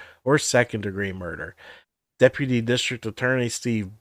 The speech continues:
Barshop later said that the decision, along with Judge Katz's previous rulings bearing the testimonies of both Sweeney's ex-girlfriend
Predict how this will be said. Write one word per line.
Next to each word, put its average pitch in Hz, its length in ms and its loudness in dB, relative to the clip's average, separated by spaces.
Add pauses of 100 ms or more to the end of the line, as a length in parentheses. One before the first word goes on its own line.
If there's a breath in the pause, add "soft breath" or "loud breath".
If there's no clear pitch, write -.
(100)
Barshop 113 640 4
later 147 320 2
said 127 260 2
that 120 160 0
the 98 80 -10
decision, 120 640 0
along 113 340 0
with 143 140 0
Judge 120 340 2
Katz's 131 320 0
previous 202 640 0
rulings 113 480 -2
bearing 202 480 -2
the 170 80 2
testimonies 117 720 0
of 101 100 -6
both 98 220 -4
Sweeney's 160 480 0
ex-girlfriend 117 720 0